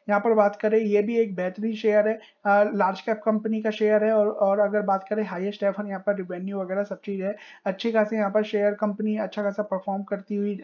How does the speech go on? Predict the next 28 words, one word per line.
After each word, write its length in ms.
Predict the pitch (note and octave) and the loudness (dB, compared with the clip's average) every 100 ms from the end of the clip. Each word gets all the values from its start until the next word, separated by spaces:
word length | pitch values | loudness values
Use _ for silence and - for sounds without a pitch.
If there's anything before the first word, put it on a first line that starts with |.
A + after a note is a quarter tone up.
| - | -4
आ 100 | E3+ | -4
रही 160 | G3 G3 | -4 -2
है। 160 | G#3 - - _ | -4 -6 -20 _
इस, 160 | G3+ - | -8 -4
और 300 | - G#3 A3 | 2 4 4
बार 240 | G3 G#3 A3 | 6 6 6
बार 200 | B3 A#3+ | 4 2
यहाँ 160 | A3 | 0
पर 140 | A3+ A3+ | 0 0
अपॉर्चुनिटी 640 | G#3+ G#3+ G#3+ A3+ G#3+ A3 | 4 2 2 -2 0 2
मिल, 200 | G#3+ G#3 | 2 0
दे 240 | G3+ F#3+ G3+ | 0 4 6
रहा 120 | G#3 | 6
है 140 | G#3 | 6
ये 60 | G#3 | 4
शेयर 340 | G#3 G#3 G#3+ G#3+ - _ | 2 2 2 -2 -20 _
कि 80 | A#3 | 2
आप 240 | G3+ G#3 G#3+ | 2 4 2
जितना 320 | G3+ G#3+ A3+ | 0 -2 -2
पैसा 280 | G#3+ G#3 G#3 | 0 -2 -4
कमाना 420 | - G#3+ G3+ G#3 | -6 -4 -2 -2
है 100 | G#3+ | -2
आपको 200 | G3+ - | -2 -2
स्विंग 260 | G#3+ G#3 G3+ | -4 -4 -4
ट्रेडिंग 280 | G3 F#3+ G3 | -4 -4 -4
से 120 | G#3+ | -6
कमा 260 | G#3 F3+ E3+ | -4 -6 -6
लीजिए, 380 | F3+ F#3+ G#3 | -4 0 -2